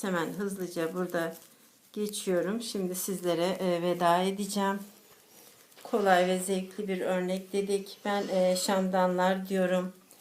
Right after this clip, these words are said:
Sizler dilediğiniz ismi koyarsınız. Bakın bu sizlerle beraber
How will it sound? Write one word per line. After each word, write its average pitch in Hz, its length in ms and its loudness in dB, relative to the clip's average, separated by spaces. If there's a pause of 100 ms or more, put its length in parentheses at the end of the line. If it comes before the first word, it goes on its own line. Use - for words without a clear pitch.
(300)
Sizler 202 580 0
dilediğiniz 196 840 -2 (460)
ismi 190 440 -2
koyarsınız. 196 1040 -2 (2250)
Bakın 202 460 -6
bu 220 280 2 (440)
sizlerle 185 680 6
beraber 190 840 6